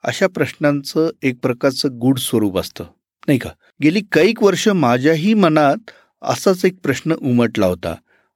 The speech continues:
आणि त्याचं उत्तर शोधण्याचा मी प्रयत्न करत होतो. हा प्रश्न कोणता होता माहिती? खरंच सिक्स्थ सेन्स अथवा इंट्युशन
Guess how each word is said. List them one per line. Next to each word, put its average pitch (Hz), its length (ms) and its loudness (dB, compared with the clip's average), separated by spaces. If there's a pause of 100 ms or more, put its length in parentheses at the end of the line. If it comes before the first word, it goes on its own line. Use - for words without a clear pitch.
आणि 131 140 0
त्याचं 127 500 0
उत्तर 175 400 0
शोधण्याचा 123 680 0
मी 175 100 2
प्रयत्न 120 500 -2
करत 90 260 -6
होतो. 85 380 -12 (520)
हा - 140 -2
प्रश्न 135 340 -2
कोणता 117 380 0
होता 160 160 2
माहिती? 170 360 2 (680)
खरंच 139 540 2 (420)
सिक्स्थ - 640 -4
सेन्स 143 500 0 (380)
अथवा 143 420 -2 (500)
इंट्युशन 165 600 0